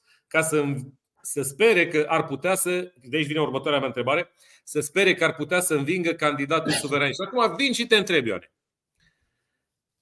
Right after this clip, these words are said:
Scenariu, că e scenariul tău acum. Mergem pe el, vedem,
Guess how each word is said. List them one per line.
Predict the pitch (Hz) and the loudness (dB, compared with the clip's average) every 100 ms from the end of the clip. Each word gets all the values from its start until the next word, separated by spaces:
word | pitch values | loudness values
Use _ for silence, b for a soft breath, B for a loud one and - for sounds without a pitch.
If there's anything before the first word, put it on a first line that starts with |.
| _ _ _ | _ _ _
Scenariu, | - 262 269 220 127 117 | -2 2 4 6 4 2
că | 156 | -4
e | 160 | -4
scenariul | - 220 214 214 | -2 4 4 4
tău | 220 233 | 6 6
acum. | 147 - 101 | 6 2 -6
Mergem | 113 156 156 160 | -2 0 0 -2
pe | 151 139 | 0 0
el, | 208 | 0
vedem, | 151 120 147 208 - | 0 0 0 0 -8